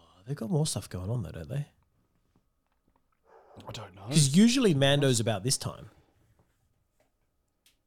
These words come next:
Speaker 2: Yeah, I reckon then that's probably when it'll fall because they're, they're only just starting to film. No, they've started
Speaker 1: They've
Speaker 2: filming,
Speaker 1: got enough for a
Speaker 2: obviously,
Speaker 1: trailer.
Speaker 2: but yeah, so, yeah, but remember Batman?
Speaker 1: Yeah.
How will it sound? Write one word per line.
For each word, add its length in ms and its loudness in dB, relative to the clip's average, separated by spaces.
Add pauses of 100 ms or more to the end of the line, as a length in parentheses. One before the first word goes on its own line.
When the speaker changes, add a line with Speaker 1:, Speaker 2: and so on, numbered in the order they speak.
(520)
Speaker 2:
Yeah, 200 0
I 100 2
reckon 280 0
then 140 -2
that's 120 -6
probably 220 -2
when 140 -2
it'll 160 -4
fall 280 0
because 340 -6
they're, 200 -4
they're 180 -4
only 140 -2
just 240 -4
starting 320 -2
to 40 -6
film. 460 -8 (800)
No, 200 0
they've 160 -8
started 320 4
Speaker 1:
They've 80 2 (140)
Speaker 2:
filming, 0 -
Speaker 1:
got 160 4
enough 180 2
for 120 -6
a 40 -6
Speaker 2:
obviously, 240 -4
Speaker 1:
trailer. 220 2
Speaker 2:
but 100 -10 (880)
yeah, 240 -4
so, 380 -6
yeah, 180 -6
but 100 -8
remember 320 -2
Batman? 480 -2 (840)
Speaker 1:
Yeah. 320 -10